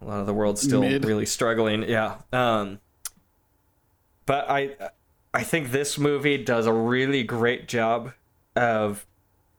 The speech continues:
Speaker 1: cutting it like that without giving too much away, because sometimes a movie, for example, the one I can think of off the top of my head was, um, Don't Breathe,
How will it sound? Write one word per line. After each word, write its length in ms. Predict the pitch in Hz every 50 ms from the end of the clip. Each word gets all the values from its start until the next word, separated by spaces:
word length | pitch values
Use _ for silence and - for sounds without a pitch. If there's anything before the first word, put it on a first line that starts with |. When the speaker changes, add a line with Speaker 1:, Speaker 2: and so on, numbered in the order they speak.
| _ _ _ _ _ _ _ _ _
Speaker 1:
cutting 340 | - - 131 123 131 135 127
it 140 | 143 - -
like 220 | 139 139 139 -
that 280 | - 151 151 156 - - _ _ _ _ _ _ _ _
without 560 | - 117 127 120 117 - - 127 135 135 131
giving 280 | 123 127 120 120 117 113
too 200 | - - 135 127
much 260 | 123 117 117 113 -
away, 380 | 113 107 107 107 110 107 110 - _ _ _ _ _ _ _
because 300 | - 113 - 143 120 -
sometimes 560 | - - 143 147 143 - 127 123 123 120 107 120
a 40 | 107
movie, 640 | 107 110 117 123 123 117 123 117 117 113 113 110 - _ _ _ _ _ _ _ _ _ _ _ _ _ _ _ _ _ _
for 180 | - - 131 123
example, 480 | 117 113 120 131 131 123 123 - - -
the 180 | 131 123 131
one 280 | 117 131 143 143 135 131
I 140 | 123 135 123
can 180 | - - 127
think 240 | - - 135 127 -
of 180 | 127 117 113 117
off 160 | 113 107 -
the 60 | 107
top 240 | 101 - 120 120 101
of 40 | 101
my 80 | 110
head 160 | 107 113 110 107
was, 240 | 107 101 101 -
um, 300 | 107 101 98 92 92 82 - _ _ _ _ _ _ _ _ _ _ _ _ _ - - _ _ - 131
Don't 300 | 120 131 127 117 110 101
Breathe, 380 | 117 113 113 117 113 107 107